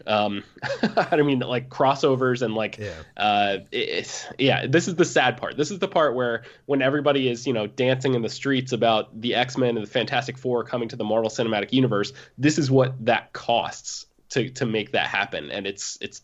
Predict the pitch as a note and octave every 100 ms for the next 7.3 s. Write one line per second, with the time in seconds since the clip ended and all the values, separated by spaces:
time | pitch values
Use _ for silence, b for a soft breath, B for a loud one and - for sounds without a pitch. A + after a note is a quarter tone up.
0 | - A2 B2+ B2+ A#2+ G#2+ - B2 A#2 G2+
1 | G2+ B B - C3+ C#3 C3+ A#2 G#2+ A#2
2 | A#2+ A2 A2 B2 B2 A#2 A2 - B2+ A#2+
3 | D3 C#3 C3 A#2+ A#2 - b b b b
4 | _ _ - E3 D#3+ - C3 D3 D3+ -
5 | - D#3 - G#3+ F#3 D3 D#3+ F#3 E3 D#3
6 | D3+ D#3 D#3 D#3+ D#3 E3 D#3 C#3+ C#3 G#3+
7 | A2 A#2